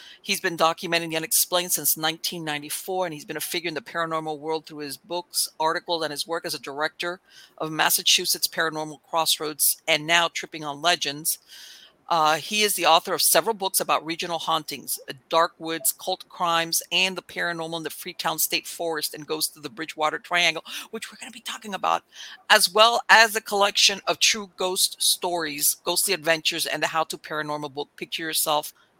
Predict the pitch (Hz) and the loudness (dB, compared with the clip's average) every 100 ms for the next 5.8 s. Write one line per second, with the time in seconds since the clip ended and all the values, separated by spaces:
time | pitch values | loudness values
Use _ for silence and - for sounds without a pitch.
0 | - 226 220 - 170 165 160 165 - - | 0 2 2 2 2 0 -6 -6 -16 -20
1 | - 208 208 208 202 180 165 - 165 151 | -8 -6 -4 -2 2 4 2 2 -2 -2
2 | - 160 151 151 147 - - - 190 156 | -2 -6 -6 -4 -2 -2 -4 -2 0 0
3 | 123 - - - - _ 180 170 175 - | -2 -14 -20 -20 -20 _ -2 2 4 4
4 | 220 226 - 180 151 165 - - 165 185 | 2 2 2 0 -4 -6 -6 -6 -6 -4
5 | 165 156 160 - 160 - - - | -2 0 2 2 0 0 0 0